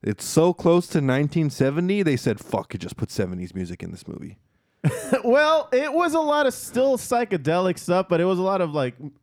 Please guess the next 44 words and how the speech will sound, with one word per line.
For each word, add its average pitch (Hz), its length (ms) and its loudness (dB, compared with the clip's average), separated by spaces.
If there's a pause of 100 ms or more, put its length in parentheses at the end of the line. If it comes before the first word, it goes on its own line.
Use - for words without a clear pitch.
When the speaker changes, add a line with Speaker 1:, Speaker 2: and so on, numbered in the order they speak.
Speaker 2:
surf 147 420 -2
music 175 460 0
influence 185 920 -4
at 151 180 -6
this 175 200 -6
Speaker 1:
Yeah, 196 140 0
you 202 60 2
Speaker 2:
point. 220 140 -2
Speaker 1:
could 240 120 -4
tell. 98 300 -2 (760)
Speaker 2:
It 185 60 4
was 254 120 4
Speaker 1:
At 147 60 0
Speaker 2:
groovy, 185 440 2
though. 107 280 -4
It 139 60 2
was 160 140 2
groovy 175 400 0
as 123 140 -4
fuck. 151 460 -4
Speaker 1:
It 135 180 2
was, 147 400 -2
Speaker 2:
It - 60 -4
was 127 160 -2
Speaker 1:
dude. 104 100 -12
Speaker 2:
groovy 170 300 0
Speaker 1:
It 143 60 0
Speaker 2:
as 147 80 0
Speaker 1:
was. 120 360 0
Speaker 2:
fuck, - 400 0
dude. 117 240 0
Speaker 1:
It 143 140 4
is 151 140 0
the 131 120 2
shortest 180 640 2
Speaker 2:
You 113 160 2
say 107 200 2
Speaker 1:
Godzilla 107 100 2
Speaker 2:
different, 117 460 2
Speaker 1:
movie. 113 140 -14
Speaker 2:
fucking 151 460 -6
choke 147 340 -2
you 127 140 -4
out. 131 240 -4